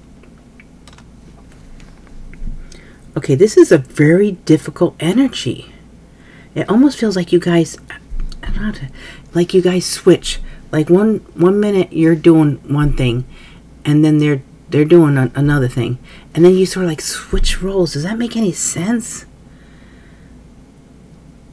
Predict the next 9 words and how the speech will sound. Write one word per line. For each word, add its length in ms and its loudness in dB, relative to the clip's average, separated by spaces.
But 160 -6
this 180 0
person 320 0
sees 260 2
you 60 4
focused 560 0
on 140 0
your 120 2
money. 400 -4